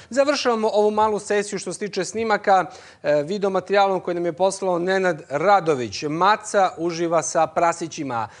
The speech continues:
Dakle, mačka je ušla kod prasića, to je bilo toplo, zanimljivo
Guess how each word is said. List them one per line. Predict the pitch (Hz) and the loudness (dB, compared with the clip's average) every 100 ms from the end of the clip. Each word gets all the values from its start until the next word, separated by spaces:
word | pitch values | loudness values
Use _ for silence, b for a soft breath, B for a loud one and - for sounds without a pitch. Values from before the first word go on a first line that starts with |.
| B | B
Dakle, | 196 202 196 170 | 0 0 2 0
mačka | 185 185 - 165 | 2 0 0 0
je | 156 | 0
ušla | 170 180 - 156 | 0 -2 0 0
kod | 143 139 110 | 0 -2 -2
prasića, | 202 208 - 196 - 151 | 2 2 0 -6 -6 -4
to | 160 | -4
je | 151 | -2
bilo | 160 135 | 0 0
toplo, | - 220 220 190 | 2 0 0 -2
zanimljivo | 139 143 208 214 202 190 | -2 -2 -4 -2 2 2